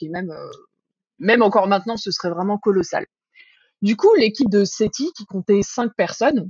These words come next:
a eu cette idée absolument géniale d'utiliser les gens, tout le monde, vous, euh, moi, euh, voilà, pour analyser les données du radiotélescope afin de diviser le travail et de rendre possible l'analyse de cette quantité absolument colossale de données.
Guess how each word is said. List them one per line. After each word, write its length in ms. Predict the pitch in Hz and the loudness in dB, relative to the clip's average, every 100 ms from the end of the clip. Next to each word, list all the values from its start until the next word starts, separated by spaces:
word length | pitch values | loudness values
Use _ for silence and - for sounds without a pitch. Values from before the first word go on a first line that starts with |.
| _ _ - | _ _ 0
a 120 | 202 | 2
eu 100 | 294 | 4
cette 260 | 294 202 | 2 0
idée 200 | 208 220 | 0 2
absolument 420 | 262 190 214 226 254 | 0 0 -2 -2 0
géniale 420 | 202 190 202 233 | 0 2 2 0
d'utiliser 520 | 196 - 180 175 202 | -4 -6 -8 -4 -2
les 120 | 190 | 0
gens, 260 | 165 165 - _ _ | -2 -6 -12 _ _
tout 140 | 277 | 4
le 60 | 262 | 4
monde, 260 | 175 185 180 | 4 -2 -4
vous, 640 | 175 165 185 185 208 214 208 | -6 -4 -2 0 2 4 4
euh, 80 | |
moi, 520 | 170 175 165 180 190 170 | 2 2 4 6 6 4
euh, 180 | 151 147 | 2 -2
voilà, 380 | 151 151 151 - - - - - | 0 2 2 -2 -14 -16 -18 -16
pour 160 | - 208 | 0 4
analyser 440 | 220 240 240 214 | 6 6 4 4
les 140 | 269 226 | 4 6
données 240 | 202 208 | 4 4
du 120 | 202 | 4
radiotélescope 760 | 196 185 220 208 180 175 220 247 | 4 4 2 0 0 -2 -2 0
afin 260 | 180 233 | 0 0
de 100 | 240 | 0
diviser 380 | 190 170 247 226 | 0 0 0 0
le 60 | 233 | -4
travail 500 | - 185 170 277 170 175 _ | -4 0 2 2 -2 -8 _
et 120 | - | 0
de 120 | 185 | 4
rendre 260 | 190 254 294 | 4 4 2
possible 380 | 233 208 277 214 | 0 2 2 4
l'analyse 400 | 190 190 196 233 | 4 2 2 0
de 100 | 185 | 0
cette 200 | 202 190 | 0 0
quantité 580 | 196 - 185 208 226 _ | -4 -4 -2 0 0 _
absolument 640 | 180 - - 233 220 220 | -4 -2 0 4 4 2
colossale 540 | 220 226 208 202 220 196 | 2 2 4 2 0 2
de 100 | 185 | 0
données. 300 | 170 156 | 0 -4